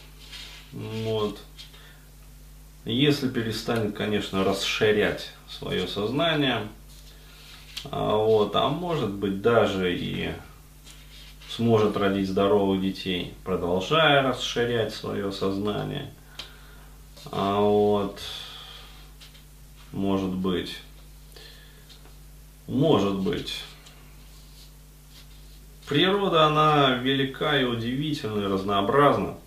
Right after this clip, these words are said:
своими чудесами. А, вот.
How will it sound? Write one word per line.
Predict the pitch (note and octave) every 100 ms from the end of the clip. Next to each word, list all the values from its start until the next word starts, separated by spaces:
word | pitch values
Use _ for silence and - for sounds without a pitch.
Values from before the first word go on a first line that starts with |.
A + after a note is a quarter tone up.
| -
своими | - G2 G2 F#2
чудесами. | - F#2 F#2+ - C3+ C3+ A2 - - - - - - - - - - - - - - - -
А, | A#2
вот. | A#2 A#2+ A#2 -